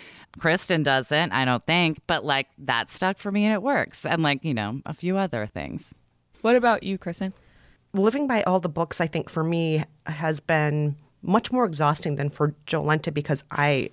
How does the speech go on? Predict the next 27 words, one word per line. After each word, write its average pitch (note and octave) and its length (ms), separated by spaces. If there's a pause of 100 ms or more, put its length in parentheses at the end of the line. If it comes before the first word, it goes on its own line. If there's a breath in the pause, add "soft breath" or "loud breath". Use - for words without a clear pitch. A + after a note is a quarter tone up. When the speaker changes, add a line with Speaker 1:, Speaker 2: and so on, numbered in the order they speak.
(140)
Speaker 3:
am D3 300
very, C3 1000
very, C3 680 (120)
or - 80
I - 40
shouldn't C#4 200
say B3 120
more G3+ 180
exhausting. C#3 640 (460 loud breath)
I, G3 140
I F#3 80
should F#3 180
say F#3+ 100
it's E3 240
exhausting E3+ 560
for D3+ 140
me C#3+ 160
in C#3 80
a C3+ 40
different - 420
way. - 380 (360 loud breath)
Uh, D3 180
Jolenta F3 500
goes D3+ 260
in C#3+ 180
enthusiastically, B2+ 1200
wanting C#3 760